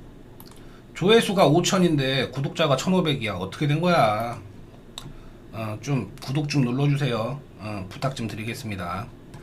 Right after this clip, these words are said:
자, 어, 첫 경기부터 가봅시다. 형님, 저기 뭐 어제 경기들도 뭐, 예, 뭐 국내 거 나쁘지 않았고, 예, 느바 나쁘지 않았는데,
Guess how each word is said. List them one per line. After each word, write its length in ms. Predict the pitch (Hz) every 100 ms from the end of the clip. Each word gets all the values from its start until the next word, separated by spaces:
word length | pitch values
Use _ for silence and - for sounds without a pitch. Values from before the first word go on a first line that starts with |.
| - - - - - - - - - - - -
자, 520 | - 240 254 - - - - -
어, 420 | 135 156 151 147 143
첫 160 | 175
경기부터 680 | 185 175 165 147 143 135 123
가봅시다. 960 | - 120 120 113 - 123 107 101 107 107 - - - -
형님, 240 | 160 175 151
저기 220 | 147 151
뭐 180 | 147 127
어제 800 | 127 160 180 170 160 139 117 -
경기들도 540 | 139 151 160 156 151
뭐, 400 | 139 135 135 - - -
예, 280 | 127 123 101
뭐 140 | - 120
국내 360 | 131 147 143
거 200 | 143 135 120
나쁘지 340 | 113 143 147
않았고, 760 | 123 139 - 127 123 120 117 -
예, 180 | 117 110
느바 220 | 123 139
나쁘지 360 | 131 110 151 143
않았는데, 640 | 117 139 139 120 135 95